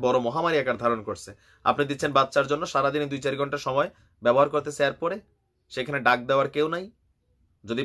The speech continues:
পাঠানি, শাশুড়ির লগে পাঠান, নয়তো আপনার মায়েরে পাঠান। আর মা লইয়া, শাশুড়ি লইয়া খুব সহজে কেউ যায় না। আপনার শাশুড়ি মানে বউয়ের মা লইয়া থাকবো অন্তত মিনিমাম। এই যে এখন সংসারটা ভাঙা গেল, প্রবাসীটার কপালটা কত খারাপ। বাচ্চা কাচ্চা আছে কিনা আমি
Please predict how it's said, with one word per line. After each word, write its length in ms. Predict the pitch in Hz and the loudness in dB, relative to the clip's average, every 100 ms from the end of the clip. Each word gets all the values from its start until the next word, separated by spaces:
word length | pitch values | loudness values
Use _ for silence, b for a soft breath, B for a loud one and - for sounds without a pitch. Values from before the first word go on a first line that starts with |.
| 123 | 2
পাঠানি, 320 | 139 180 202 240 | 4 4 0 -4
শাশুড়ির 420 | - 123 147 147 156 | -2 -2 -2 -2 2
লগে 180 | 147 147 | 2 4
পাঠান, 200 | 143 156 180 | 0 0 -4
নয়তো 160 | 156 135 | -2 -2
আপনার 180 | - 127 | -2 -2
মায়েরে 260 | 117 120 127 123 | 0 0 0 -2
পাঠান। 220 | 110 98 b b | -6 -8 b b
আর 80 | - 123 | -8 4
মা 100 | 131 147 | 4 6
লইয়া, 200 | 175 175 165 | 2 2 0
শাশুড়ি 260 | 139 151 | -4 -4
লইয়া 140 | 160 151 | -4 -6
খুব 80 | 143 | -4
সহজে 240 | 147 139 147 | -2 0 0
কেউ 100 | 151 147 | 0 4
যায় 140 | 156 | 4
না। 40 | 131 b b b 135 | 2 b b b -2
আপনার 220 | - 160 | 0 0
শাশুড়ি 280 | - 180 160 131 | 0 0 -2 -2
মানে 100 | 131 131 | -2 0
বউয়ের 240 | 135 151 | 0 0
মা 140 | 151 131 | 2 2
লইয়া 180 | 143 156 147 | 4 2 0
থাকবো 180 | 131 139 | -4 -4
অন্তত 220 | 139 135 | -6 -6
মিনিমাম। 400 | 131 120 120 113 95 _ _ _ _ _ _ _ _ _ _ _ _ _ _ _ _ _ _ | -6 -6 -6 -6 -10 _ _ _ _ _ _ _ _ _ _ _ _ _ _ _ _ _ _
এই 100 | 117 | 0
যে 60 | 123 135 | 4 4
এখন 180 | 165 165 165 - _ - | 2 -4 -8 -16 _ -2
সংসারটা 380 | 135 139 156 151 | -2 -2 -4 -2
ভাঙা 240 | 135 135 135 | -2 -2 0
গেল, 120 | 131 113 107 _ _ _ _ _ _ _ | 0 0 -4 _ _ _ _ _ _ _
প্রবাসীটার 480 | 139 147 147 170 160 147 | 4 4 4 0 0 0
কপালটা 360 | 151 151 147 156 185 | 2 2 2 0 0
কত 120 | 190 226 | 2 2
খারাপ। 220 | 151 98 - _ _ _ | 2 0 -6 _ _ _
বাচ্চা 220 | 117 127 143 | -2 0 0
কাচ্চা 200 | 147 156 147 | 0 4 2
আছে 120 | 147 | 2
কিনা 140 | 165 | -8
আমি 80 | 156 | -6